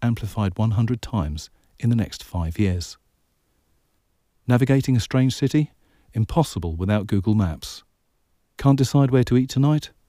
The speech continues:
TripAdvisor will tell me. No time to answer all my emails. Gmail's new intelligent assistant will do it for me.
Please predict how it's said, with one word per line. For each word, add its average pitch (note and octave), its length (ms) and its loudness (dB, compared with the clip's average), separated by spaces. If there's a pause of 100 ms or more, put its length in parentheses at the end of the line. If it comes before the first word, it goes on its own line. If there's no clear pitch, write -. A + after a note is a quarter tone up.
(340)
TripAdvisor F2 540 -2
will F#2 140 -4
tell G#2+ 220 -2
me. A#2+ 200 -2 (680)
No B2 160 6
time C#3+ 300 4
to B2+ 140 2
answer C3+ 260 0
all C3+ 80 4
my C3 160 4
emails. A2 540 -2 (380)
Gmail's G2+ 460 2
new B2 200 4
intelligent A#2+ 640 -2
assistant F#2+ 600 -8 (200)
will A2 80 -2
do F#2+ 180 0
it F#2 140 -6
for F2 220 -4
me. D2+ 220 -6